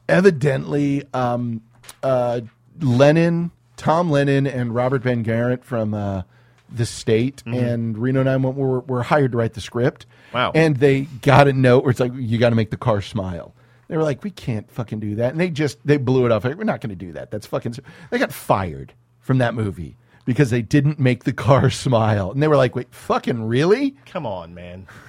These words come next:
Speaker 2: Just make the fucking car smile.
Speaker 1: Yeah.
Speaker 2: You're writing a script for Herbie.
Speaker 1: Mm-hmm. Mm-hmm.
Speaker 2: This is not ridiculous.
Speaker 1: No, it's not at all.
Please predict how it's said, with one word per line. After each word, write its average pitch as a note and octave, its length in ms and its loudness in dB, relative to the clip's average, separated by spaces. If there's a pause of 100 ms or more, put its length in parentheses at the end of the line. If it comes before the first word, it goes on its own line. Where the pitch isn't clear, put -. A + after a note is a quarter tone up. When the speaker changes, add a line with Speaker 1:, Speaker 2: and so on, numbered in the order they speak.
(380)
Speaker 2:
Just - 260 -10
make D3 180 -2
the B2 100 -12
fucking A#2+ 360 -6
car A2+ 240 -4
smile. A2+ 480 -6
Speaker 1:
Yeah. A2 400 4
Speaker 2:
You're G3+ 140 0
writing F#3+ 520 -8
a E3+ 40 -10
script - 360 -10
for C#3+ 220 -10
Herbie. C#3+ 580 -8
Speaker 1:
Mm-hmm. D3+ 920 -2
Mm-hmm. C#3+ 480 0 (580)
Speaker 2:
This A3 260 -2
is A#3 160 -4
not F#3+ 220 2
ridiculous. D3 580 -6
Speaker 1:
No, F#3+ 220 4
it's B2+ 140 -4
not E3+ 240 2
at A#2 80 2
all. G#2 400 0